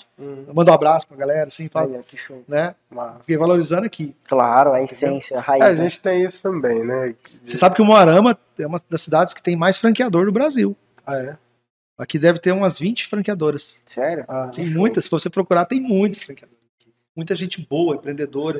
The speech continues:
Speaker 1: A gente é
Speaker 2: inteligente.
Speaker 1: básico pra muita coisa, né? Moarama é uma cidade boa,
Speaker 2: É.
Speaker 1: né?
Speaker 3: Não, Moarama é
Speaker 2: Então não,
Speaker 3: excelente, cara.
Speaker 2: não, não pretendo mudar daqui.
Speaker 3: E tá
Speaker 1: Ah.
Speaker 3: crescendo, Moarama não para de crescer.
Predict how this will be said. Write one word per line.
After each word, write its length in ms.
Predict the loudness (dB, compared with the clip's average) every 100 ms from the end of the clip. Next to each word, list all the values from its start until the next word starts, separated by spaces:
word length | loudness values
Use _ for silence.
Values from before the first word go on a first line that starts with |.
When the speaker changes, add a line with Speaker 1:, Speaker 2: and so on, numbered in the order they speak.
| -6
Speaker 1:
A 60 |
gente 120 | -6 -4
é 60 | -2
Speaker 2:
inteligente. 80 | 6
Speaker 1:
básico 300 | 6 6 0
pra 80 |
muita 240 | -4 -4 -8
coisa, 400 | _ -4 -4 -6 _
né? 160 | -20 -20 _ _ _
Moarama 300 | 0 0 -2
é 20 |
uma 80 | -10
cidade 320 | -2 -2 -2
boa, 280 | -12 -14 -14
Speaker 2:
É. 40 |
Speaker 1:
né? 200 | -16 -20 -20
Speaker 3:
Não, 240 | -6 -6 -4
Moarama 300 | -4 -4 -6
é 40 | -4
Speaker 2:
Então 220 | 0 2
não, 60 | 2 0
Speaker 3:
excelente, 140 | -4
cara. 180 | -10 -8
Speaker 2:
não, 80 | -8
não 80 |
pretendo 340 | -4 -4 -4 -8
mudar 220 | -2 -2
daqui. 640 | -2 -6 -10 -8 -10 -14 _
Speaker 3:
E 80 | -4
tá 80 | -4
Speaker 1:
Ah. 40 |
Speaker 3:
crescendo, 460 | 0 0 0 -2 -2
Moarama 240 | -2 -2
não 60 | -2
para 160 | 0 0
de 100 | 0
crescer. 340 | -8 -8 -14